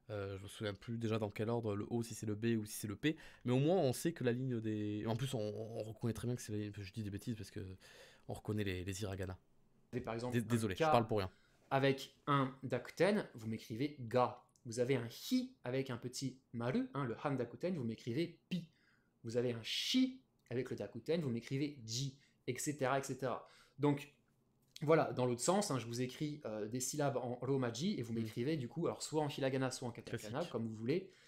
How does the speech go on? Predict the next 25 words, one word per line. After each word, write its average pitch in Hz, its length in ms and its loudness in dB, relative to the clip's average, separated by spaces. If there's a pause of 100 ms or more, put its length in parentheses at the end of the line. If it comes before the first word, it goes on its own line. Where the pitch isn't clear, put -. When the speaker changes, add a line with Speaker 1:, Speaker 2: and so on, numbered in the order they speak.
(320)
Speaker 2:
euh, 104 380 -2
le, 110 520 0 (1300)
euh, 50 1400 -18
donc 113 140 -12
le 135 100 0
kana 131 300 2
avec 135 360 0
le 117 160 -2
bon 123 200 0
accent 151 320 -2
pour 117 220 -6
avoir 135 460 -2
la 110 120 -6
bonne 139 220 -2
syllabe. 127 400 -2 (1200)
Ce - 160 -2
qui 190 140 0
vous 180 120 2
permettra 156 460 4
de 165 60 4
vous 147 120 2
familiariser 156 720 4
avec 139 200 0
ce - 100 -4
système 185 540 0